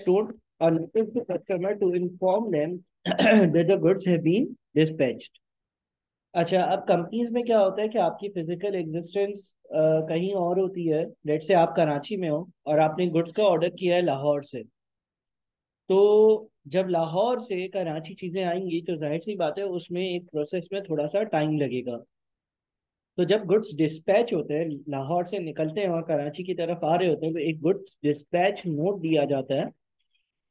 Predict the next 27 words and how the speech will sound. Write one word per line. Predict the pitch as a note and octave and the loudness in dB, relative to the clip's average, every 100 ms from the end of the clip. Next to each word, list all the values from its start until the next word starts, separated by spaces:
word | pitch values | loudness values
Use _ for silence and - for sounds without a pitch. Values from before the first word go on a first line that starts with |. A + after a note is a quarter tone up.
| _ D#3 | _ 2
और | E3+ | 4
उसमें | F3 F3 G#3+ A3 A3 | 4 0 0 0 0
एक | G3 F#3+ D3+ | -2 -2 -2
customer | D3+ - F3+ | 0 0 -2
को | G3 F3+ | -2 -2
notice | D#3+ E3+ G3 | -2 -2 -4
दिया | E3 E3 | -2 0
जाता | D3+ B2+ | -2 -2
है | E3+ | -4
कि | F#3+ | -4
भाई | E3 F#3 | -4 -2
हमने | D#3+ E3 | -2 -2
अपनी | F3+ F3 F3 | -2 -4 -2
तरफ | D3 D#3 | -2 -2
से | D#3+ | -4
चीजें | F#3 D#3+ E3+ E3 | -4 -2 -2 -2
dispatch | C#3 - D#3 F#3+ | -4 -2 0 0
कर | - D#3+ | 0 -2
दी | C#3+ D3 | -2 -6
हैं, | F#3 | -4
वो | E3+ | -2
आपकी | E3 C3+ D#3+ | -2 -2 -4
तरफ | D#3 D3+ E3+ | -2 -2 0
रवाना | C3+ B2+ C3 C3 | -2 -2 -2 -2
हो | B2+ | -4
गई | A2 G#2 | -6 -10
हैं। | G#2 | -14